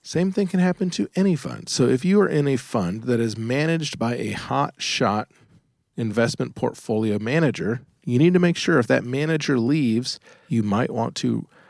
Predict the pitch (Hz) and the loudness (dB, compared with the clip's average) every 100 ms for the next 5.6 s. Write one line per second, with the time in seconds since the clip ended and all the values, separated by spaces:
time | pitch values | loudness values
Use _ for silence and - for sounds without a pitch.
0 | _ 107 101 135 170 - 95 107 113 101 | _ -2 2 4 2 0 -4 -2 -2 0
1 | - 101 117 113 131 - 117 107 95 - | 0 0 -2 -2 -6 -4 -4 -4 -6 -6
2 | - - - - _ - 107 107 113 113 | -8 -8 -10 -20 _ -12 -8 -6 -4 -4
3 | 113 110 117 92 107 113 95 - - 127 | -6 -4 -4 -4 -2 -2 -2 -6 -2 0
4 | 131 117 110 107 - 110 107 101 - - | 2 0 0 0 0 0 -2 -4 -4 -2
5 | 113 104 - 113 110 101 | 0 0 -2 0 0 -2